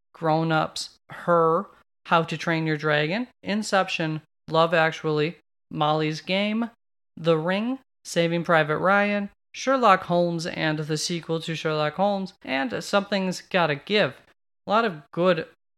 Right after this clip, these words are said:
like, older movies just in general this month across the platforms coming out. On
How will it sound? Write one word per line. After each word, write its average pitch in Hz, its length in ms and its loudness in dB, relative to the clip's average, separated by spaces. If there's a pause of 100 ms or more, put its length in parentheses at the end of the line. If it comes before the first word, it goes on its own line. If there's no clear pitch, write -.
(160)
like, 156 300 -10
older 180 400 2
movies 160 800 -2
just - 240 -10
in 156 140 -4
general 151 360 2
this 139 200 -6
month 139 240 -4
across 139 380 -2
the 135 60 -10
platforms 143 540 -4
coming 139 320 -8
out. - 240 -10 (640)
On 208 540 -2